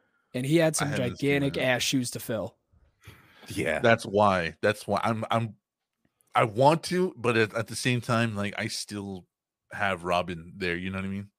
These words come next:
Speaker 3: Dude, does this have to be another donut of equality situation, Dead Man?
Speaker 2: No, this does not. Fuck you. <laughs> I have plans to see it. I have plans to see it. I
Speaker 3: Have
Speaker 2: just
Speaker 3: plans to see it, dude. It came out
Speaker 2: Yeah.
Speaker 3: before the fucking virus did.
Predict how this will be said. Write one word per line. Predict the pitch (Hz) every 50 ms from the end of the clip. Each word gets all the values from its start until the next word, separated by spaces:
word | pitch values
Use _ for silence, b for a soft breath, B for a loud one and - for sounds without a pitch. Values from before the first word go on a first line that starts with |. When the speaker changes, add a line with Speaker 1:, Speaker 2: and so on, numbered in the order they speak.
| _ _ _ _ b b b -
Speaker 3:
Dude, | 131 127 120 120 131 120
does | 104 123 127 117
this | 120 123 120
have | 127 139 135 -
to | - 139 127
be | 117 127 123 123
another | 117 120 120 117 117 110
donut | 101 110 104 104 113 110 107
of | 110 101
equality | 107 98 - - 107 101 101 104 101 107 104
situation, | - - 110 - - 113 107 107 110 101 - - 113 113
Dead | 110 104 104
Man? | 113 110 107 107 110 - _ _ -
Speaker 2:
No, | - 95 87 87 85 87 87
this | 87 -
does | - - 95 92
not. | 120 110 98 - 117 113
Fuck | - 107 104 - - -
you. | 107 98 101 -
<laughs> | - - 147 - - - 170 151 - - 165 156 165 175 - 139 - 302 - - - - - -
I | 165 160
have | 147 - 147 151 151 151 151 151 -
plans | - 139 127 131 131 131 127 123 - - -
to | 127 120
see | - - - 107 104 98
it. | 98 - -
I | 80 98 107
have | 113 113 113 117 117 -
plans | 113 104 101 95 - -
to | - -
see | - - 95
it. | 101
I | 139
Speaker 3:
Have | 170 208 220 208 160
Speaker 2:
just | - 190
Speaker 3:
plans | 208 196 202 208 202 - -
to | - 151
see | 135 - - 185 233 254 240
it, | 214 170
dude. | 156 185 196 190
It | 202 185
came | - 254 220 214 208
out | 220 240 233
Speaker 2:
Yeah. | 185
Speaker 3:
before | 170 170 165 - 208 214 208
the | 185 180
fucking | 180 - 214 214 202 - 190 170 165
virus | 165 185 220 269 247 185 147 127 110
did. | 110 120 113 98 85 78